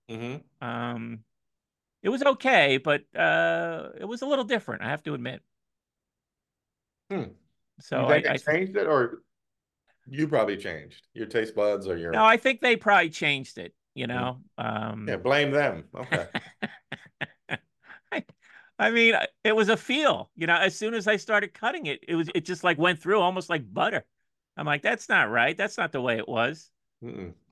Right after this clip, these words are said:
Speaker 2: I
Speaker 1: You
Speaker 2: mean,
Speaker 1: like
Speaker 2: my
Speaker 1: to earn your Taylor ham. You don't want to just melt in your
Speaker 2: Yeah, you
Speaker 1: mouth.
Speaker 2: had to, like, bear down on it,
Speaker 1: Ah.
Speaker 2: you know?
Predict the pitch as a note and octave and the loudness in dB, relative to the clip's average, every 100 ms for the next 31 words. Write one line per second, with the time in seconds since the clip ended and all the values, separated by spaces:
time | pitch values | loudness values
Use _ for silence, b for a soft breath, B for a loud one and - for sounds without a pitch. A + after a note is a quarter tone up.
0 | - C3+ D#3+ D#3 C#3 - D#3+ F3+ F3+ E3 | -6 2 4 6 2 0 2 6 6 6
1 | C#3+ B2+ B2 A#2+ C3+ A#2 G#2+ F#2 F#2 F2 | 4 4 4 4 2 2 2 -2 -2 -4
2 | E2 D2+ F2+ C#3+ D3+ D3 C3 A2 A2+ F#2+ | -6 -8 -8 -6 -2 -2 -4 -4 -4 0
3 | A2 A2 - C4 G3 E3 F3 G3+ F#3+ F3+ | 0 2 2 4 6 6 6 6 4 2
4 | D#3+ C3+ E3+ F3+ D#3+ F3+ G3 F#3+ D3+ C#3+ | 0 0 2 4 4 2 4 2 0 -4
5 | B2+ A2+ A#2 A#2+ A#2 A2+ G2 F2 C#3+ C3+ | -4 -2 0 2 2 2 0 -2 -4 -2
6 | C#3+ D#3 F#3 | -2 -2 -6